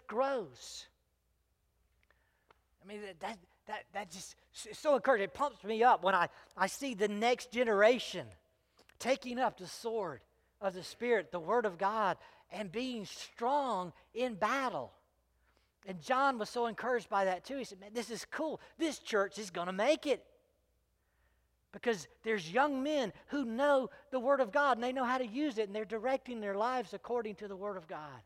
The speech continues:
And they're emerging as new leaders for the congregation. So as the fathers pass on, we said, "It's,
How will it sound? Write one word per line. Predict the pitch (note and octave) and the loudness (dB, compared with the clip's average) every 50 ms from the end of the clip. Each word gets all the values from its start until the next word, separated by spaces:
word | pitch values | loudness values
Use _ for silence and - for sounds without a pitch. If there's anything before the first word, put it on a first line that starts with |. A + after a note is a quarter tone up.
| _ _ _ _ _ _ _ _ _ _ _ _ _ _ _ _ _ _ _ _ | _ _ _ _ _ _ _ _ _ _ _ _ _ _ _ _ _ _ _ _
And | E3+ E3 | -12 -8
they're | E3+ E3+ E3 | -4 -4 -4
emerging | D#3+ E3 E3+ F#3 A3 A#3 A#3 F#3+ - F3+ E3+ D#3 - - - _ - | -4 -2 0 2 2 2 2 0 -2 -8 -10 -10 -12 -18 -20 _ -6
as | E3+ F3 C#3 D3 | -6 -6 -4 -6
new | G3 G#3+ A#3 A#3+ G3+ | -6 -6 -4 -4 -4
leaders | F3 E3+ F3+ A3 C4 C4+ B3+ G#3 E3+ C#3 B2 A2+ - - - _ _ _ _ _ _ _ _ | -4 -2 -2 -2 -2 -2 -4 -4 -4 -6 -6 -10 -14 -18 -20 _ _ _ _ _ _ _ _
for | - F#3 E3+ | -10 -6 -6
the | E3 | -6
congregation. | D#3+ - F3+ E3+ E3 D3+ D#3 D3 C3 D#3 D#3 D3+ D3 - - - C3 A#2 _ _ _ _ _ _ _ _ _ - | -4 -2 -2 -2 -2 -4 -6 -8 -6 -4 -4 -4 -6 -8 -14 -18 -20 -20 _ _ _ _ _ _ _ _ _ -6
So | E3+ | -4
as | F3 D#3+ B2+ | -4 -4 -4
the | D#3 C#3+ | -8 -6
fathers | - F#3+ F#3 G3 G#3 F#3 F#3 E3+ - - | -2 2 4 4 4 2 0 -6 -8 -6
pass | - F#3 F#3+ F#3 F3 - G#3 | -4 -2 -2 0 -2 -2 -2
on, | A3 A#3 A3+ G#3 F3+ E3 - - - - _ _ | -2 0 0 0 -2 -4 -8 -12 -20 -20 _ _
we | F3 D#3+ - | -14 -12 -6
said, | - F#3 E3 D3 - _ _ _ _ _ _ _ - - _ _ - | -4 -6 -6 -6 -10 _ _ _ _ _ _ _ -20 -20 _ _ -18
"It's, | F#3 - - | -18 -18 -18